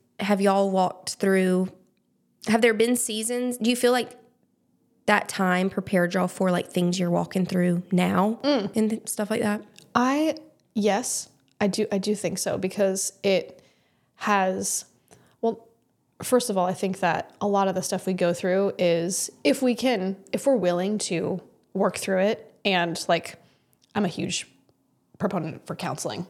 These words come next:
Speaker 2: Like, we
Speaker 1: Mm-hmm.
Speaker 2: had, we had counselors as we were walking through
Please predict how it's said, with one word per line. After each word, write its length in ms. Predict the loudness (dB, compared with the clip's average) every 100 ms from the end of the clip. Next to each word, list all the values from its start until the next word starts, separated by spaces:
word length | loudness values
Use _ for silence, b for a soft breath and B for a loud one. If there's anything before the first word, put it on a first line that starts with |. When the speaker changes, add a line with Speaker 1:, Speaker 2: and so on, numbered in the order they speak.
| -2
Speaker 2:
Like, 240 | 2 4
we 160 | 6 6
Speaker 1:
Mm-hmm. 100 | 6
Speaker 2:
had, 160 | 4 2
we 100 | 0
had 160 | 0
counselors 560 | -2 -4 -2 -2 -2 -2
as 80 | -2
we 80 | 0
were 100 | 0
walking 300 | -2 -4 -4
through 180 | -4